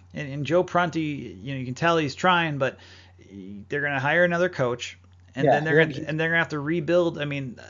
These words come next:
Speaker 1: honestly, I mean, Giannis is that centerpiece. I think you keep Middleton, unless you can find a really good deal.
Speaker 2: No, you're, you're not gonna be able to deal Middleton. Not, so you're gonna have those two, and you're gonna have scorers, but now you gotta find r-, other players. Like, and Brogdon will still be around.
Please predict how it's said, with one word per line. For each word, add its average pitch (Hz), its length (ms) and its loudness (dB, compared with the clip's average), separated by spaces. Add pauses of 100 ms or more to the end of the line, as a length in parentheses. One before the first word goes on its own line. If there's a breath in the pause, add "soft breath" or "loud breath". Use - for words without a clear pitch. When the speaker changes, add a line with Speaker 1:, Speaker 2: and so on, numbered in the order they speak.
(240)
Speaker 1:
honestly, 170 520 0
I 156 40 -4
mean, 143 160 -6
Giannis 160 380 2
is 151 120 -4
that 135 220 0
centerpiece. 147 580 -2
I 139 100 -4
think 143 280 -4
you 131 60 -16
keep 160 200 -4
Middleton, 135 640 -2 (420 soft breath)
unless 147 240 -4
you 151 60 -4
can 151 120 -4
find 147 280 0
a 123 60 2
really 165 440 4
good 123 240 2
deal. 113 360 0
Speaker 2:
No, 156 180 10
you're, 170 240 6 (280)
you're 170 100 8
not 139 200 8
gonna 123 140 2
be 120 100 4
able 110 160 6
to 107 60 2
deal 101 280 -4
Middleton. 101 540 -6
Not, 107 240 0 (380 loud breath)
so - 120 6
you're 160 180 12
gonna 208 140 10
have 190 180 8
those 175 280 10
two, - 140 4
and 196 60 8
you're 202 80 10
gonna 240 140 10
have 233 160 8
scorers, 190 500 10
but 175 140 -2
now 220 140 10
you 294 100 4
gotta 226 220 10
find 208 420 4 (360)
r-, 175 120 8
other 190 200 10
players. 240 420 4
Like, 165 200 6
and 175 160 2
Brogdon 202 420 8
will 185 80 0
still 180 220 -2
be 165 140 0
around. 135 340 2